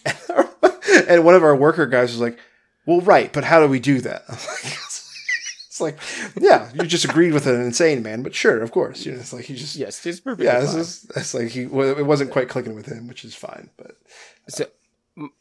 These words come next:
Speaker 2: my personal goal was to bring more education for dwarves. And so, as the man of the media
Speaker 1: Mm.
Speaker 2: and who was making money, I just started paying for the research and, and founding of
Speaker 1: Sure.
Speaker 2: libraries.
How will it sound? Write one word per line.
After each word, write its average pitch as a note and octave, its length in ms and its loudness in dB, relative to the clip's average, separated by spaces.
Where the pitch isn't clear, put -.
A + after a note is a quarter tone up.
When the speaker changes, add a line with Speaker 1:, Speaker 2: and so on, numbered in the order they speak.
Speaker 2:
my D#3 160 0
personal F3 480 -4
goal B2 400 -2
was A#2+ 180 -6
to C3 100 -10
bring B2 460 -6
more B2 240 -4
education B2 540 -10
for G#2 120 -12
dwarves. F2+ 500 -16
And D3+ 160 -2
so, D3 240 0
as D#3 180 0
the E3 80 -4
man D3 220 0
of C#3 60 -2
the C3+ 60 0
media C3 460 -2
Speaker 1:
Mm. A#2 160 -8
Speaker 2:
and C#3 120 -4
who C#3+ 40 0
was C#3 140 -4
making C3+ 320 -2
money, A#2+ 420 -6
I B2+ 80 -8
just C3 220 -8
started C3 200 -2
paying B2+ 280 -4
for B2+ 160 -8
the A#2 100 -6
research B2+ 460 -8
and, A2+ 180 -12
and A#2+ 220 -12
founding B2 340 -4
of G#2+ 100 -10
Speaker 1:
Sure. G#2+ 40 -10
Speaker 2:
libraries. B2+ 600 -4